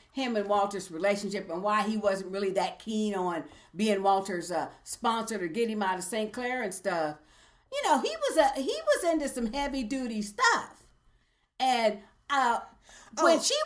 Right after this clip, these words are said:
Speaker 1: was talking to Peter in that little beautiful scenery with the fog and the night and
Speaker 2: Yep.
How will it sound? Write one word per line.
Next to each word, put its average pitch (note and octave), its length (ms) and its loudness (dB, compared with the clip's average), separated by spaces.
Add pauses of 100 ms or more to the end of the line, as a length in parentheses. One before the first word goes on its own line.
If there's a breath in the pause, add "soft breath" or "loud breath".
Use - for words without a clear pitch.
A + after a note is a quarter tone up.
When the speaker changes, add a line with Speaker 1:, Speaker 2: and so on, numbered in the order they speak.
Speaker 1:
was - 100 -2
talking F4+ 400 6
to C4 120 -2
Peter D#4 680 0
in A#3 180 -2
that A#3+ 220 0
little A#3+ 300 -2 (400 loud breath)
beautiful D#4+ 500 2
scenery D4 420 -2
with C4 200 0
the - 60 -6
fog C4 560 6
and G#3+ 100 -2
the F3 40 -4
night A#3 400 2
and B3+ 100 -6
Speaker 2:
Yep. A#3+ 100 4